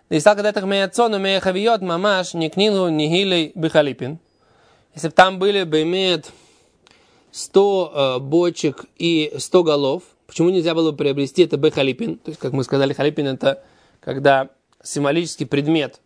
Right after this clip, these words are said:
приобретается, э, продавцом, и вместо эт-, он как бы обменивается, покупатель получает то,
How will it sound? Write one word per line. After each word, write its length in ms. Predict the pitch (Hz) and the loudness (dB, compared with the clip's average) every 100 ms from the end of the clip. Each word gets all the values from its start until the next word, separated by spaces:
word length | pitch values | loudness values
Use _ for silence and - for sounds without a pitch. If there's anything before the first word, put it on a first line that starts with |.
| _ | _
приобретается, 1000 | 226 135 131 139 151 139 120 - 127 104 _ _ _ - | -4 -2 0 0 2 2 0 -2 -4 -4 _ _ _ -20
э, 720 | 175 165 131 127 120 120 117 | -10 -4 -2 0 0 0 -2
продавцом, 640 | 135 135 135 - 214 233 220 | 0 2 0 0 0 0 -4
и 120 | 170 | -6
вместо 480 | 131 135 165 165 - | -2 0 0 0 -2
эт-, 300 | 170 240 226 | 0 -2 0
он 240 | 165 160 156 | 0 0 2
как 160 | 156 | 2
бы 140 | 147 147 | 4 2
обменивается, 840 | 160 214 254 214 185 170 165 156 _ _ _ _ _ _ _ | 0 -4 -2 -2 -2 -2 -4 -6 _ _ _ _ _ _ _
покупатель 500 | 135 147 143 190 175 | -10 -2 2 2 0
получает 640 | 151 156 208 202 170 165 - | -2 -2 2 2 2 -2 -2
то, 360 | 175 180 180 | 0 0 -4